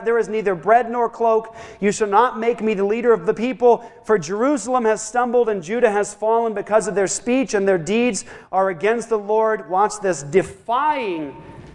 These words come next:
his glorious presence." Now watch, verse nine. "For the look on their faces bears witness against them. They proclaim their sin like Sodom.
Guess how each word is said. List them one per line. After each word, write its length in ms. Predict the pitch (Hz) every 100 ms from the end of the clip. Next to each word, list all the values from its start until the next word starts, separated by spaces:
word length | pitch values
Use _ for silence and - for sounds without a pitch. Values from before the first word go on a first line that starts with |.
| -
his 200 | - 175
glorious 540 | 143 196 214 208 175 -
presence." 640 | - 196 160 156 139 -
Now 140 | 151
watch, 600 | 151 196 170 135 - - - - - -
verse 280 | 170 160 170
nine. 420 | 160 147 123 120 - - - - - -
"For 180 | -
the 100 | 170
look 360 | 160 170 226 233
on 160 | 220 196
their 140 | 185
faces 600 | - 220 214 202 202 151
bears 400 | 135 202 196 156
witness 380 | 170 220 202 -
against 440 | 170 185 196 185
them. 260 | 175 160 147 - - -
They 140 | 196
proclaim 840 | 196 196 - - 214 240 269 247 220
their 240 | 220 214
sin 460 | - - 247 247 226 202
like 280 | 196 185
Sodom. 880 | - - - 196 214 220 180 151 123